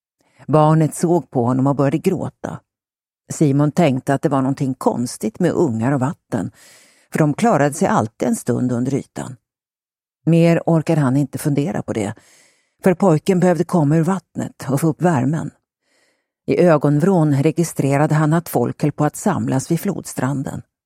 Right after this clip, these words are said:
De hojtade och skrek, men var för långt borta för att vara till någon hjälp.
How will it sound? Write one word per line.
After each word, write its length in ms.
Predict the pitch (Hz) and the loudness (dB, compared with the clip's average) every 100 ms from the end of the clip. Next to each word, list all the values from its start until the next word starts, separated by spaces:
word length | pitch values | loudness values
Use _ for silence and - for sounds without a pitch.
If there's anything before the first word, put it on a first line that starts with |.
| _ _ _ - - | _ _ _ -10 0
De 160 | 160 | 0
hojtade 580 | 135 185 120 - 151 151 | 4 2 2 0 0 0
och 80 | 151 | -2
skrek, 680 | - 165 165 123 113 - - - - | -4 -4 -2 -4 -6 -16 -20 -14 -2
men 140 | 180 | 2
var 120 | 175 | 2
för 120 | 165 190 | 2 2
långt 240 | 151 143 | 2 0
borta 440 | 147 185 - - | -2 -4 -4 -6
för 100 | 208 | -2
att 120 | 160 143 | -2 0
vara 220 | 143 131 | 0 0
till 120 | 135 | -2
någon 160 | 147 151 | -2 -2
hjälp. 460 | 196 - - _ | -4 -6 -12 _